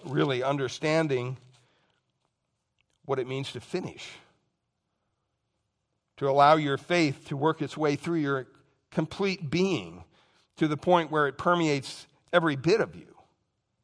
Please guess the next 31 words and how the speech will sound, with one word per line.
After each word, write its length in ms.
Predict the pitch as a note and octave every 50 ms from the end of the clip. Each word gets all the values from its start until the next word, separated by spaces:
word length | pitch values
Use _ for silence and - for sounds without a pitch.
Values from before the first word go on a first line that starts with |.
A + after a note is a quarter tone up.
| _ _ _ _ _ _ _ _ _ _ _ _ _ _ _ _ _ _ _ _ _ _ _ -
And 120 | A#2 C#3 D#3
what 140 | F#3+ G#3+
he's 220 | E3+ E3 D3+ D3 -
telling 360 | - G3 G3 A#3 A3+ F#3 D#3+
us 140 | C#3+ C3+ -
to 100 | D3+ D3
do 300 | C#3 F3+ A3 A#3 F3+ D#3
is 320 | D3 C#3 C3 - - - - - - - _ _ _ _ _ _ _ _ _ _ _ _ _ _ _ _ _ _ _ _ _ _ _ _ -
come 240 | - A3+ B3 A#3 G3+
to 100 | F#3+ E3+
Christ, 480 | - - G3+ A3 G3+ D#3 C3 - -
okay, 280 | F3+ E3+ - - F3+ E3+
profess 480 | - - D#3+ - - G#3 A3+ G#3 - -
Christ, 560 | - - C#3 A#2+ A#2+ C3 D3+ D#3+ - - _ _ - _ _ _ _ _ -
but 120 | E3+ E3+
you 200 | F3 F3 G3 A3
also 240 | A#3 A#3+ G#3+ - G#3
need 160 | F#3+ F#3+ E3+
to 80 | D#3+ D3+
draw 300 | C#3 E3+ F3+ F3+ F#3 F#3+
near 260 | F#3+ G3 G#3 A#3+ A3+
to 40 | G3+
him. 160 | E3+ D3 C#3
You 80 | D3+ F3
need 200 | F#3+ F#3+ F#3 E3+
to 100 | F3 D3 - - - -
continue 880 | - G3+ G3 - - - - B3 C#4 D4 D4+ C#4 A#3 F#3+ D#3 B2 G2+ - - _ _ _ _ _ _ _ _ -
that 220 | D#3 D#3+ D3 C#3+ -
pursuit 440 | - F3 D#3+ - - E3 D3+ B2 A2+
of 120 | G2+ -
Christ. 580 | - C#3 - - - - - - - - -